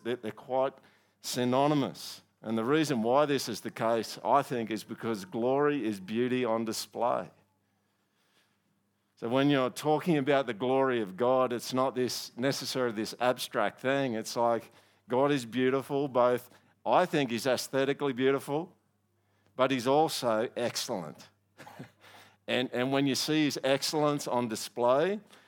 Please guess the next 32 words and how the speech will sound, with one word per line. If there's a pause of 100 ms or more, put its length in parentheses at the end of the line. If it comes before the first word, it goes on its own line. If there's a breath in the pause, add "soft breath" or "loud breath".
(300 loud breath)
that's (340)
his
glory.
And
when
you
look
around
in
creation,
what
you're
seeing
is
God's
glory. (720)
You're
seeing
his
beauty (540 soft breath)
on
display.
And
one
thing
that's
really
important
to
realize
is,
um,